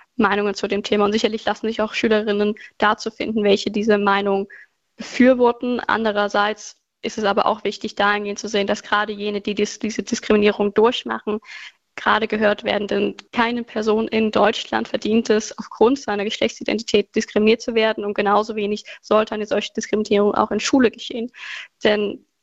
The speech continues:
auch wenn das Menschenbild, das Gesellschaftsbild der A F D nicht mit dem übereinstimmt,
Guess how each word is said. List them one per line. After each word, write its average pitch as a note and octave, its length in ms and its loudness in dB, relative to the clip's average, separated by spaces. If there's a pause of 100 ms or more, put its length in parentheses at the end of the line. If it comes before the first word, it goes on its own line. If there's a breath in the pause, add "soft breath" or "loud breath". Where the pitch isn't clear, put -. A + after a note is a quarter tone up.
(160)
auch A#3 200 -2
wenn A#3 80 -6
das G#3+ 160 -6
Menschenbild, A3+ 560 2
das G#3 140 0
Gesellschaftsbild G#3+ 640 0
der G#3+ 160 0
A G#3 160 2
F - 160 -14 (140)
D G#3+ 240 2 (240 loud breath)
nicht A#3+ 180 0
mit A3 160 0
dem A#3 160 4
übereinstimmt, G3+ 800 -2